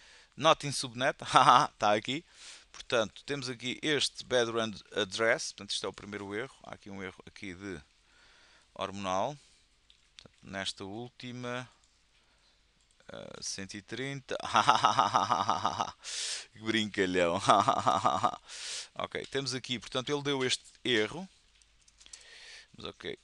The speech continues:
outra vez. Portanto, normalmente o, o que é que se faz? Eh, quando se está a fazer a depuração, podemos utilizar, eh, eh, f-, aqui, eh, fazer, por exemplo, um tail, menos F,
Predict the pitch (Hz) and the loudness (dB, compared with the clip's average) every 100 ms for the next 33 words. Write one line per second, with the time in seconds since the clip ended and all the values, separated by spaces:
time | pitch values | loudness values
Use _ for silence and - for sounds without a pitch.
0 | - 101 - 107 110 107 80 - - - | -12 -10 -8 -8 -6 -4 -2 -2 -2 -4
1 | _ - - - - 147 175 190 175 180 | _ -16 -16 -4 -2 0 2 4 4 0
2 | 156 175 151 - 143 - - 85 64 - | -4 -10 -4 0 0 -2 0 0 2 -2
3 | - - - 110 117 165 143 - 160 143 | -6 -14 -2 0 0 -2 0 2 4 4
4 | 143 139 131 - 131 113 107 95 - 123 | 0 -4 -4 -6 -4 -2 0 -2 -6 -2
5 | 131 139 110 160 165 139 104 98 78 80 | -2 -2 -6 -10 -10 -8 -2 0 0 -2
6 | - _ _ _ _ _ _ _ _ _ | -12 _ _ _ _ _ _ _ _ _
7 | _ - - - 107 104 104 101 - - | _ -8 -4 4 6 8 8 6 2 -4
8 | _ - - - - - 90 - - - | _ -20 -20 -20 -10 -4 -4 -4 -10 -14
9 | - _ - 120 - 160 151 131 - - | -20 _ -4 -4 -2 -4 -2 -2 -4 -2
10 | 120 117 110 - 143 143 147 131 143 - | 0 2 2 -2 -6 -4 -6 -6 -6 -6
11 | 135 127 151 107 101 127 - _ - _ | -10 0 4 4 2 -4 -16 _ -20 _
12 | 135 196 165 - 113 76 - - | -6 -4 -2 4 4 4 -2 -14